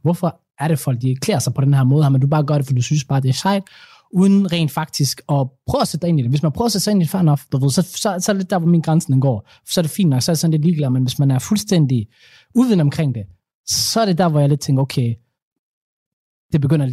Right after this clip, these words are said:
det begynder, for jeg får lidt ondt i maven af det." Men hvilket leder mig godt hen til det næste. Fordi hvor ligger grænsen? Hvor er jeres grænse i forhold til, "Okay, du kom for tæt på," eller, "Det her, det er for meget," eller, "Det her, det gør du på en forkert måde"?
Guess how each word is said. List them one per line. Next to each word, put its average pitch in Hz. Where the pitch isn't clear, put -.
det 147
begynder, 139
for 139
jeg 143
får 160
lidt 156
ondt 147
i -
maven 139
af 120
det." 113
Men 160
hvilket 165
leder 156
mig 147
godt 175
hen 170
til 170
det 139
næste. 135
Fordi 147
hvor 180
ligger 220
grænsen? -
Hvor 175
er 185
jeres 185
grænse 185
i 139
forhold 143
til, -
"Okay, 135
du -
kom 117
for 135
tæt 131
på," 123
eller, 110
"Det 135
her, 131
det 131
er -
for -
meget," 127
eller, 104
"Det 135
her, 127
det 127
gør 135
du 131
på -
en 117
forkert 127
måde"? 113